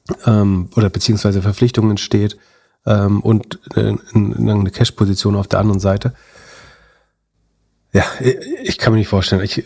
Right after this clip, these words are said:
ich habe das Gefühl, es wird alles ein bisschen heiß gekocht, aber ich, ich glaub schon, es gibt auch eine Bull-, einen Bull-Case zu den letzten Nvidia-Zahlen. Äh, Entschuldigung, einen Bären-Case zu den letzten Nvidia-Zahlen. Ich, ich selber würde ihn nicht traden. Äh, ich finde die Zahlen durchaus verwunderlich, ähm,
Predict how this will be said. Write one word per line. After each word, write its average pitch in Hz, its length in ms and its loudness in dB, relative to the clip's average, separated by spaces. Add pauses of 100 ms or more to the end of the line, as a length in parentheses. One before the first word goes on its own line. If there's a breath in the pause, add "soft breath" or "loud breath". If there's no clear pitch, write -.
ich 107 100 -2
habe 143 100 2
das 135 100 -6
Gefühl, 113 280 2
es 104 120 -4
wird 101 120 -2
alles 98 180 -2
ein 101 60 2
bisschen 90 200 0
heiß 95 200 0
gekocht, - 440 -2 (100)
aber 131 340 2
ich, 113 200 -4
ich - 120 -8
glaub 104 180 0
schon, 139 280 0
es - 500 -8
gibt 127 240 0
auch 107 240 2
eine 107 120 2
Bull-, 98 260 2
einen 98 180 2
Bull-Case 95 640 0
zu - 120 -2
den 87 140 2
letzten 87 300 -4
Nvidia-Zahlen. 80 600 -8 (300)
Äh, 104 100 4
Entschuldigung, 92 420 2
einen 92 140 0
Bären-Case 90 600 0
zu - 120 -6
den 87 80 -4
letzten - 200 -8
Nvidia-Zahlen. 90 500 -4
Ich, - 160 0
ich 127 200 0
selber 120 340 2
würde 107 140 0
ihn 101 100 2
nicht - 220 -2
traden. 127 420 0
Äh, 110 320 -2 (500 soft breath)
ich 110 120 -2
finde 110 180 -2
die 104 80 -2
Zahlen 101 460 0
durchaus 135 380 2
verwunderlich, 135 720 -2 (100)
ähm, 107 580 0